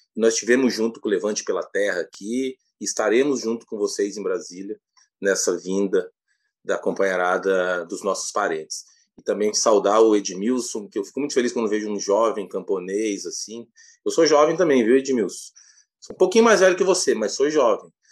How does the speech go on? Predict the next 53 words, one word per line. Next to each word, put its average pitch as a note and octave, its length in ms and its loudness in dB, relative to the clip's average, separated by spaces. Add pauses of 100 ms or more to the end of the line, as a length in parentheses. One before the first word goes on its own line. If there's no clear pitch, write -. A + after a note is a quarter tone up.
(320)
Mas D#3 100 -14
quando C#3+ 240 0
eu C#3 60 2
vejo D3+ 240 2
um C3+ 100 -4
jovem, A#2 320 0 (220)
assim, A2 340 -6
com G#2+ 320 -12
tanta D#3+ 220 2
formulação, A#2 640 -2
me B2+ 80 -4
anima C#3+ 320 -2
muito, C#3+ 400 -2
porque A#2+ 260 -2
a D3+ 160 4
gente D3 280 -8
tá E3 380 -2
entre-, D3 300 -8 (400)
daqui C3 140 -2
a - 40 0
pouco F#3 200 -4
nós G3 180 0 (200)
só A3+ 180 2
volta G3 300 2
pro F#3+ 100 -4
assentamento, F3 600 -4
vamos F3 220 -8
cuidar D#3 220 -2
do D3+ 80 -2
assentamento, D3 580 -6
quem E3+ 140 -10
vai E3 120 2
tocar D#3 260 0
a D3+ 60 -4
política C#3+ 460 -8
é - 20 -4
essa F3 140 -4
juventude F3 560 -4
aí, B2 160 -2
ó. F#2+ 120 -4 (1000)
No B2+ 120 0
assentamento D3+ 640 0
e A3 40 -6
na G#3+ 100 -2
política, D3+ 540 -4
né? C3+ 140 -4
Um C3+ 100 -10
pé C#3 180 -2
cá D3 240 -6
e E3 40 -4
um E3+ 120 -14
pé E3+ 140 0
lá. G#2 260 -2